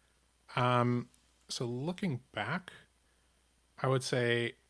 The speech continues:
another popular topic, you know, consistently popular topic was managing current, uh, current job,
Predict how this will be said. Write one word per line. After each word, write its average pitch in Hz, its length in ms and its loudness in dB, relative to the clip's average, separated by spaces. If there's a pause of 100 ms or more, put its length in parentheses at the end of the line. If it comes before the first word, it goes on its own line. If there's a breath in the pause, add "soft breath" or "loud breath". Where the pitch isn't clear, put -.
(720)
another 120 440 4
popular 113 520 0
topic, 123 520 0 (380)
you 123 100 -2
know, 110 100 -2
consistently 123 640 -2
popular 120 800 -2 (680)
topic 123 420 0
was 104 560 0 (520 loud breath)
managing 110 720 0
current, 110 460 -6 (380)
uh, 110 260 -8 (100)
current 135 340 2
job, 131 460 2